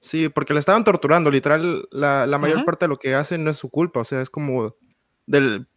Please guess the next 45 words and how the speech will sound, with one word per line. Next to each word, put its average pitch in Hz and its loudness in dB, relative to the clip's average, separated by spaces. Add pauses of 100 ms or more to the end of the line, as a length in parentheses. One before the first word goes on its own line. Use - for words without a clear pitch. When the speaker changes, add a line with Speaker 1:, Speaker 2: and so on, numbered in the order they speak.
(160)
Speaker 1:
es, 196 6
es 233 6
lo 285 6
bueno, 226 8
o 160 8
sea, 170 0
que - -2
es 165 -2
muy 208 4
grim 175 4
dark, 147 4
o 139 0
sea, 135 0
que 131 -4 (520)
el, 147 2
el, 147 0 (100)
no, 165 0
no 180 2
la 202 4
caga 190 4
ella, 196 2
sino 165 -2
que 151 -2
la 147 0
propia 156 -2 (520)
administración 156 -2
de 180 0
la 180 2
eclesiarquía 143 -4
es 147 -8
como 151 -4
de, 123 -2 (580)
"Tienes 180 2
la 165 4
culpa 156 0
tú". 139 -2 (400)
Tú 180 -2
no 208 2
sabes 208 4
por 143 -2
qué, 175 -4
pero 160 0
es 147 -4
como 160 -2
de, 120 -2